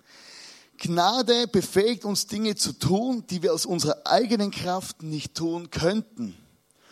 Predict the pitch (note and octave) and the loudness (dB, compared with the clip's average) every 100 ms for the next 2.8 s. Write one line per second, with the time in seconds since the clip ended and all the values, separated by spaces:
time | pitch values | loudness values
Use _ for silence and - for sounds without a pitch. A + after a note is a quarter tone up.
0 | - - _ _ _ _ _ _ _ _ | -20 -20 _ _ _ _ _ _ _ _
1 | _ _ _ _ - F3+ F3 F#3 B3 A3 | _ _ _ _ -8 0 2 4 4 6
2 | B3 B3 F#3+ - D#3+ F3 - F#3 | 4 4 -2 -6 -2 -2 -2 -8